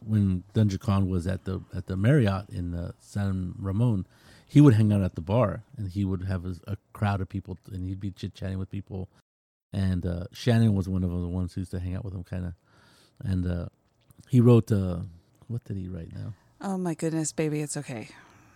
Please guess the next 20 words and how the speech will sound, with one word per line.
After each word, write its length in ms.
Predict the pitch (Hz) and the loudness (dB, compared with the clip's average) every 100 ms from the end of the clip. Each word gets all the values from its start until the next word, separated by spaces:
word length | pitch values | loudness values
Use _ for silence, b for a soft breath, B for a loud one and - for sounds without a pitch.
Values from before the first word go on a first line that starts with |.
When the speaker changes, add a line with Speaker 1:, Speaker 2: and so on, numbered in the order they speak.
| B - - | B -20 -12
Speaker 2:
You 120 | 170 | -8
can 180 | 165 147 | -6 -6
put 140 | 156 | -2
it 140 | 151 147 | -2 -2
in 120 | 156 | -2
the 60 | 151 | -2
notes 560 | 143 110 - - - | -2 -4 -8 -14 -8
Speaker 1:
Uh, 420 | 247 107 104 101 - | 0 2 2 2 2
Speaker 2:
or 80 | 180 | 0
take 220 | 170 160 | 2 0
it 80 | 160 | 2
out. 160 | 120 127 | 6 6
Speaker 1:
Knight-, 160 | 139 - - | 6 0 2
Knights 300 | 131 147 - | 6 6 2
A-, 120 | 127 123 | -2 0
Black 340 | 113 117 - | 2 0 2
Agents. 400 | 104 92 98 - | -2 -2 -10 -10
Black's 320 | 113 117 - | -2 -2 -2
Night 220 | 101 101 | -4 -2
Ag-, 220 | 95 92 | -2 -6